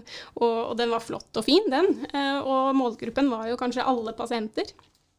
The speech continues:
Men med en gang designeren så at den M-, M R-maskinen ble plassert inn, eh, i rommet på sykehuset, en stor,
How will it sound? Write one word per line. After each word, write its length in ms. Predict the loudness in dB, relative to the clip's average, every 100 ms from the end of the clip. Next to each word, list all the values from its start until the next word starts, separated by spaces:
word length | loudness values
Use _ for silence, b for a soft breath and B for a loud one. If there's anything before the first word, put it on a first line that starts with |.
| _ _ _ _ B B B B B B 0
Men 120 | 4
med 120 | 4 4
en 220 | 4 4
gang 220 | 4 4 4 0 -6
designeren 480 | -2 0 2 2
så 320 | 0 0 0 0
at 140 | -2
den 160 | -4 -2
M-, 260 | -2 -2 -4
M 180 | 0 2
R-maskinen 520 | 0 -4 -6 -4 -4 -2
ble 120 | -4
plassert 520 | -6 -6 -4 -4 -4 0
inn, 380 | 4 6 4 0 -2
eh, 220 | 0 0
i 40 |
rommet 240 | -2 -6 -6
på 100 | 0
sykehuset, 640 | 0 0 0 2 2 -2
en 80 | -8
stor, 560 | -8 -4 0 2 2